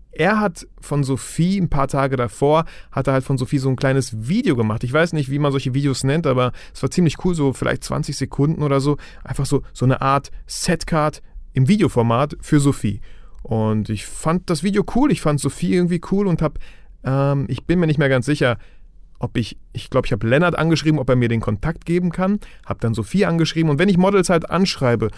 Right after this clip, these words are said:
und für meine YouTube-Folgen begeistern möchte, dann schreibe ich halt immer sowas wie, „Hi Sophie, ich find deine Bilder total toll, ich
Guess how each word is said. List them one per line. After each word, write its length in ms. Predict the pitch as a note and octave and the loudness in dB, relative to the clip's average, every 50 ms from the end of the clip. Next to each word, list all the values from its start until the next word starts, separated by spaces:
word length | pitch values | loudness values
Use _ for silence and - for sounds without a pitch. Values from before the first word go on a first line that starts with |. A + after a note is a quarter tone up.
| - - - | -12 -10 -6
und 140 | - A2+ - | -6 -4 0
für 80 | B2 | 0
meine 180 | B2 A#2+ A#2 A#2+ | 0 2 2 0
YouTube-Folgen 800 | A#2 C3+ E3+ E3+ - E3+ D3 - - - C#3 C#3+ D#3 D3+ D3 B2 | 0 0 -2 0 0 0 -2 0 0 2 2 4 4 4 4 2
begeistern 560 | B2 A2 A#2 B2 C#3 D3+ - - C#3+ B2+ B2 | 2 2 2 4 4 2 2 2 2 2 2
möchte, 400 | B2+ C#3+ D#3 - - F#3+ - - - - - - - | 2 0 -2 -2 -2 -4 -4 -4 -4 -10 -16 -8 -2
dann 140 | - B2+ B2+ | -2 0 0
schreibe 260 | - D#3+ E3+ F#3 F3 | 2 2 2 2 4
ich 60 | F#3 | 2
halt 100 | E3 D#3 | 2 2
immer 460 | - - F#3 F#3 F3+ F3 E3+ E3 D3 | 2 2 2 4 4 4 4 4 4
sowas 480 | C3 C#3+ D3+ D3+ D#3 D3 C#3+ - - A#2+ | 4 2 2 4 4 2 2 0 0 0
wie, 220 | C3+ C#3 C3+ C3 - - - - - - - - | 2 2 2 0 -2 -8 -20 -20 -18 -18 -16 -12
„Hi 280 | - D3 D3+ E3 E3 | -8 -4 0 2 2
Sophie, 380 | C#3 D3 C3+ - - D#3+ D#3 D3 | 2 2 0 0 0 0 2 0
ich 100 | C3+ - | 0 0
find 160 | - D3 C3+ | 0 0 2
deine 180 | C#3 B2+ B2 A2+ | 4 2 2 4
Bilder 260 | A2+ C3+ C#3 C#3 C3 | 4 4 4 4 2
total 420 | - C3 - - C3 B2 B2+ A#2+ | 0 -2 -4 -2 0 0 0 0
toll, 340 | - - - C3 C3 C3+ C3+ | -2 -2 -2 2 2 2 2
ich 240 | B2+ B2 - - | 2 0 -4 -8